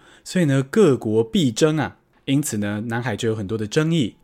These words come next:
讲到这边，要感谢一位听众，他是地质专业的博士研究生，好优秀的听众。他寄I G讯息来告诉我说，“哎，这个 the South China Sea 不该说是中国南海，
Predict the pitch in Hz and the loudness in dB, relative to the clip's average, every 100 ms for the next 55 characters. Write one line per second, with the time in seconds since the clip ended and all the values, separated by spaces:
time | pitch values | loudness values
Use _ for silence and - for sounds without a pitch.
0 | _ _ _ _ _ - 156 202 226 233 | _ _ _ _ _ -2 0 2 4 4
1 | 226 214 190 175 131 175 165 156 156 156 | 4 2 2 2 2 4 4 6 4 4
2 | 156 151 147 101 - _ _ _ _ - | 2 4 4 2 -6 _ _ _ _ 0
3 | 180 185 180 165 247 190 131 120 135 - | 0 2 0 2 4 4 2 0 0 0
4 | 165 165 123 110 - 127 147 - 147 110 | 2 2 2 2 2 2 2 2 2 2
5 | 113 117 113 104 101 - - 101 104 104 | 2 2 2 -4 -6 -12 -10 -6 -6 -2
6 | 110 95 101 92 101 - _ _ _ _ | -4 -4 -6 -8 -8 -10 _ _ _ _
7 | _ _ _ - 202 220 196 190 196 208 | _ _ _ 0 2 6 8 6 4 4
8 | 220 190 147 143 143 180 156 165 110 101 | 4 4 4 4 4 4 4 2 0 0
9 | 127 127 - 190 - - - - 214 165 | 2 2 0 -6 -6 -16 -6 0 2 4
10 | 165 165 - 190 208 208 - 180 180 180 | 4 2 2 2 2 0 -2 0 2 0
11 | - 220 135 123 - - _ 233 247 240 | 2 2 2 0 -6 -20 _ -2 2 4
12 | 240 - 233 226 208 208 208 208 208 127 | 2 2 2 4 2 2 2 2 0 0
13 | 110 117 101 101 123 - - | 0 0 -4 -6 -6 -8 -10